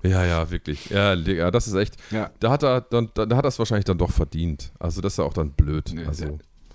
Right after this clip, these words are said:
Speaker 1: man muss
Speaker 2: Ja.
Speaker 1: es nicht mögen, aber das ist echt bescheuert.
Speaker 2: Ja, das ist
Speaker 1: Ja.
Speaker 2: richtig bescheuert.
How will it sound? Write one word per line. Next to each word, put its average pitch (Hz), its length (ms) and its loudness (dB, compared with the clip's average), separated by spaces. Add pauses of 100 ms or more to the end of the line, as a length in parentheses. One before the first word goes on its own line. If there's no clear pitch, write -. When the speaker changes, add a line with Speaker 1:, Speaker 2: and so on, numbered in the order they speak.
(380)
Speaker 1:
man 113 160 0
muss 139 140 2
Speaker 2:
Ja. 156 60 0
Speaker 1:
es - 40 -4
nicht 107 140 2
mögen, 131 340 2
aber 110 300 2
das 101 160 -2
ist 101 60 -10
echt - 180 -6
bescheuert. - 500 -4 (1500)
Speaker 2:
Ja, 90 220 0 (240)
das 98 160 -6
ist 92 60 2
Speaker 1:
Ja. 87 80 6
Speaker 2:
richtig - 200 -6
bescheuert. - 440 -16